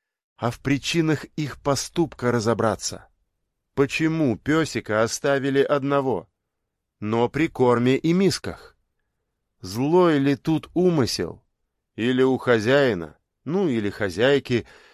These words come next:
Имеются веские причины. Почему-то ей представилась девочка-подросток. Допустим, жила с мамой,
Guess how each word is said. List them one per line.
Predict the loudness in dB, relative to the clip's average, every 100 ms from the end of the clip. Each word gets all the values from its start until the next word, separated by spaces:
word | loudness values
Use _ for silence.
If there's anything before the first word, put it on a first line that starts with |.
| _ _ -2
Имеются | 0 2 4 2 0 0 0
веские | 2 2 2 -2 -2 0
причины. | 0 -2 -2 -4 -2 -4 -12 _ _ _ _ _ _ _ _ _ _ _ _ _
Почему-то | -8 -4 -2 0 0 2
ей | 4 2 2
представилась | 0 -2 0 0 2 2 2 2
девочка-подросток. | 0 2 2 0 -2 -2 0 2 2 0 -4 -12 -14 _ _ _ _ _ _ -2
Допустим, | -2 0 -2 -2 -4 -2
жила | -2 2 2
с | 0
мамой, | -2 2 2 2 -2